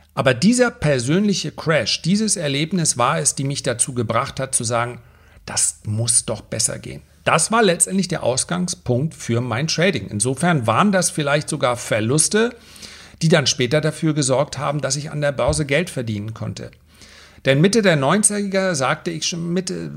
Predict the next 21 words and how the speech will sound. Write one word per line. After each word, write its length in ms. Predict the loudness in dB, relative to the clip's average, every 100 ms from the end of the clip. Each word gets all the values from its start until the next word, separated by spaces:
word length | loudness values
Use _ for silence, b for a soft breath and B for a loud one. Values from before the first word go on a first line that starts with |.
| -8
ja, 680 | -6 -6 -4 -4 -4 -4
vierundneunzig, 1000 | -6 -10 -10 -2 0 2 2 2 2 0 0
fünfundneunzig, 1040 | 2 4 4 2 2 2 2 0 -2 -12 _ _ _ _ _ _ _ _ _ _ -16
da 180 | -2 2
hat 140 | 2 2
das 200 | 0 0
in 240 | -2 0
mir 480 | 2 4 4 2 0
die, 760 | 0 -2 -2 -2 -4 -4 -6 -10
äh, 640 | -12 -10 -8 -8 -10 -10 -4
ja, 160 | -2
den, 280 | 0 0 0
den 340 | 0 2 2
Willen 300 | 2 2 0
entfacht 520 | 0 -2 -2 -4 -2 0
zu 120 | 0
sagen, 420 | 2 0 0 -4 -6 B B B B B B
mit 140 | -4 0
einem 220 | 2 0
anständigen 640 | 0 0 0 2 4 4
Regelwerk, 720 | 4 2 0 -2 -4 -6 -10